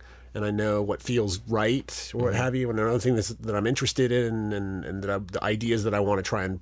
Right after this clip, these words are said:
Speaker 1: propagate in the world. And so,
Speaker 2: So maybe, like, the, the label was, like, I don't know, like, the link to you becoming more of a design artist.
Speaker 1: Absolutely.
Speaker 2: Yeah.
Speaker 1: It,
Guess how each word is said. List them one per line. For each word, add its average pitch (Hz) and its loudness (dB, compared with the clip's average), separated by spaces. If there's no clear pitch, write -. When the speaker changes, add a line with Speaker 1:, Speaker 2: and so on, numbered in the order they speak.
Speaker 1:
propagate 98 0
in 95 -6
the 92 -4
world. 78 -6
And 90 -10
so, - -4
Speaker 2:
So 131 6
maybe, 131 6
like, 104 4
the, 104 0
the 101 0
label 107 2
was, 95 -4
like, 92 -6
I 95 -2
don't 98 0
know, 107 2
like, 90 -6
the - -6
link 104 0
to 110 -4
you 101 0
becoming 98 -4
more 104 0
of 92 -2
a 90 -4
design 90 -2
artist. 80 -10
Speaker 1:
Absolutely. 131 6
Speaker 2:
Yeah. 95 -4
Speaker 1:
It, 127 0